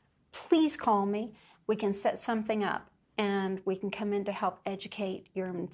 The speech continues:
your staff. Better credit means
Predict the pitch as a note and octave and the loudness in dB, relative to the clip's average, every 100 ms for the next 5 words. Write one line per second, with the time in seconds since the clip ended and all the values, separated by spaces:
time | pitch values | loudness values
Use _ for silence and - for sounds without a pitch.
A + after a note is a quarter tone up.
0 | - - F#3 F3+ - D#3+ D3+ - - - | -10 -2 -2 -2 -2 -2 -4 -10 -20 -20
1 | - - _ G3 F#3 F#3 A3+ A#3 A#3 - | -20 -20 _ 2 2 2 4 4 2 -2
2 | G3 F3 E3+ F3 F3 - - | -6 -4 -4 -6 -8 -14 -18